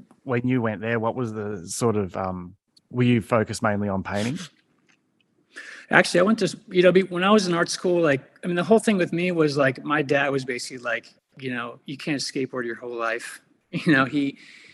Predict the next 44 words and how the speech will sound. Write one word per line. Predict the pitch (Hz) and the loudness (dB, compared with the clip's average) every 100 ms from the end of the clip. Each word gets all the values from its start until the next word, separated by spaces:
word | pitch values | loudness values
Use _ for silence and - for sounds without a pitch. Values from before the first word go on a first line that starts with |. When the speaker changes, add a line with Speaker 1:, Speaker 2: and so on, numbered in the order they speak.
| _ | _
Speaker 2:
he | - | 2
didn't | 175 180 | 4 4
really | 175 160 | 2 -2
understand | 151 - 156 147 | -2 -4 -6 -2
when | 139 | -2
I | |
was | 135 | -4
skateboarding, | - 139 135 143 139 143 135 | -6 -8 -8 -8 -8 -8 -4
and | 123 131 _ _ _ _ | -4 -6 _ _ _ _
he | - 156 | -20 -8
didn't | 151 156 | -4 -2
really | 143 135 | 0 0
understand | 131 - 139 123 - _ _ _ - | 0 -2 -4 -4 -6 _ _ _ -8
that | 135 131 | -6 -4
whole | 147 131 | -4 -6
sort | - 127 | -6 -8
of | 117 | -6
world. | 113 123 147 156 _ _ | -4 -2 -2 -6 _ _
And | 143 | -12
so | - 139 131 131 - _ _ _ _ - | -8 -4 -2 -4 -8 _ _ _ _ -10
m-, | 151 147 - | -10 -10 -12
my, | 147 143 143 131 | -8 -4 -2 -2
um, | 123 117 113 123 _ _ _ | -4 -6 -8 -14 _ _ _
his | - 160 - | 0 0 0
sister, | 175 - 135 | -6 -4 -2
my | 123 127 | -2 -2
aunt, | 135 131 | -6 -8
was | 120 131 | -8 -6
a | 113 - _ - | -6 -8 _ -8
commercial | 156 143 143 139 | -2 -2 -2 -6
illustrator | 143 - 127 120 | -8 -6 -8 -8
in | |
New | 113 | -10
York. | 120 127 | -8 -8
So | - 120 | -6 -6
I | |
think | 117 151 | -4 -6
he | - 156 | -2 -2
had | 151 139 131 - - - - - | 0 -2 -4 -14 -18 -18 -20 -12
a | - | 0
bit | 143 143 | 4 6
of | 127 | 6
reference | 131 - 139 - | 6 4 -2 -2
for | - 127 120 120 | -8 -6 -4 -4